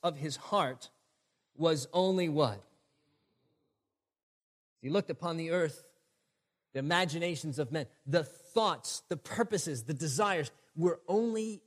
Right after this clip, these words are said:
evil on a continual basis. I, I, I don't fully understand that. How can the thoughts of men be constantly evil one after the other? No good thoughts, only wicked thoughts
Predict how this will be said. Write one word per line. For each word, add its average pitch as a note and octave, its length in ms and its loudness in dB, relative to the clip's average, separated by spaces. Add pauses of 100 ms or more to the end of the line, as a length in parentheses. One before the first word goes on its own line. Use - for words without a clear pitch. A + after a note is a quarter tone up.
(100)
evil F3 580 -2
on D3 140 -2
a C#3+ 120 -4
continual D3+ 880 -6
basis. C#3+ 260 -6 (220)
I, - 160 -8
I, F4+ 140 -8 (120)
I F4+ 140 -6
don't A4 200 -4 (160)
fully D4 400 -6
understand G3 920 -2
that. G2+ 220 -8 (220)
How G4 300 2
can F4+ 240 0
the C4+ 100 4
thoughts C#4+ 600 0
of G3+ 200 0
men G#3 300 4 (300)
be A3 120 2
constantly D4+ 1040 -2
evil F3+ 540 4 (140)
one G#3+ 680 6 (260)
after G3 520 2 (160)
the F3+ 180 6
other? C3+ 240 2 (220)
No C#4 560 6
good F3+ 340 2
thoughts, F3+ 420 2 (240)
only B3 480 8 (220)
wicked F3 460 2
thoughts - 720 -6